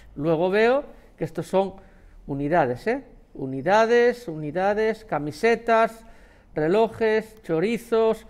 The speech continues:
mascarillas, lo que nos pongan, ¿no?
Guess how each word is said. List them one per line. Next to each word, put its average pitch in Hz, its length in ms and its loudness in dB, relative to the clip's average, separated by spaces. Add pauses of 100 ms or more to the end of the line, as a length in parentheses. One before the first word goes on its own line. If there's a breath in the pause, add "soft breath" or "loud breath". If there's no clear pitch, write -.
(440 soft breath)
mascarillas, 226 920 -2
lo 151 140 -2
que 143 80 -4
nos 135 180 -8
pongan, 135 440 -4
¿no? 277 100 -8